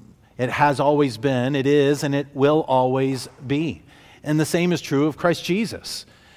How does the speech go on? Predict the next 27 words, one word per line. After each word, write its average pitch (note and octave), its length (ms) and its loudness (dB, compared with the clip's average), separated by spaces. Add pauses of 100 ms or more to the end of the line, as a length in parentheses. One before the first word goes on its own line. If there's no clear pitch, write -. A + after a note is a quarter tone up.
(300)
uh, C3 340 -2
who C#3+ 160 -2
is D3+ 160 -4
the D#3 120 0
eternal E3+ 400 -2
Son F#3 240 -2
of F3 140 -2
God. D#3+ 400 0 (580)
He D#3 240 0
is D3+ 160 0
the D#3 120 -2
same E3 340 -2
yesterday, C#3+ 580 0
today, C3+ 500 2
and B2 140 -6
forever. C3+ 580 2
A-, - 420 -10
and E3+ 120 2
our E3+ 140 4
hope C#3+ 500 2
as C3+ 300 0 (380)
pastors D3 680 0 (380)
and C3+ 180 0
as B2+ 140 0
those D3 240 4
who C3 280 -2 (240)
preach - 500 0